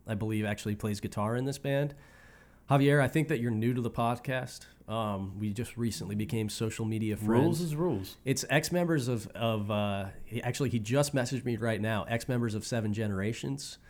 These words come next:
Speaker 1: and some other, like, nineties vegan straight edge bands.
Speaker 2: But rules are rules.
Speaker 1: But rules are rules. We can't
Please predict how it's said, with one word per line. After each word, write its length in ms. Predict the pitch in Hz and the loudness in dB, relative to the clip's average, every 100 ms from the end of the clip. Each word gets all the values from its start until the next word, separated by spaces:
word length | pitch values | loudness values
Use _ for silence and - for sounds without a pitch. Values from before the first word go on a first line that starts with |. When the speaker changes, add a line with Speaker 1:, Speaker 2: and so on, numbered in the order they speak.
| - - - - | -20 -20 -20 -6
Speaker 1:
and 320 | 98 98 95 | -4 -2 -2
some 140 | 98 | -2
other, 300 | 101 104 107 | 0 0 2
like, 240 | 101 98 98 | 0 0 0
nineties 340 | 104 104 104 | 0 0 0
vegan 260 | 107 107 113 | 0 -2 -2
straight 280 | - 120 123 | -2 0 0
edge 160 | 123 | -2
bands. 360 | - 139 143 151 | 0 0 0 -2
Speaker 2:
But 140 | 98 | -2
rules 320 | 92 101 107 113 | 0 2 2 2
are 80 | |
rules. 220 | 110 95 90 | 2 0 0
Speaker 1:
But 120 | 107 | -2
rules 360 | 104 120 135 - - | 0 4 4 2 -2
are 180 | 110 113 | 0 2
rules. 460 | 120 120 95 82 | 2 0 0 -4
We 160 | 113 131 | -2 0
can't 360 | - 131 135 | 2 2 2